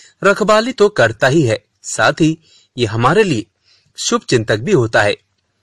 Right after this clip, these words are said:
दोस्तों, शायद आपको ये नहीं मालूम होगा, लेकिन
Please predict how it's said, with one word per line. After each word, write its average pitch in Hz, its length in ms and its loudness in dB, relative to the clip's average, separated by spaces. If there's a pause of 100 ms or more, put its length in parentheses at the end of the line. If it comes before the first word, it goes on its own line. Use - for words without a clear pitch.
(420)
दोस्तों, 190 420 0
शायद 190 360 0
आपको 233 240 0
ये 180 140 2
नहीं 151 260 0
मालूम 123 340 -2
होगा, 110 340 -2 (560)
लेकिन 175 480 0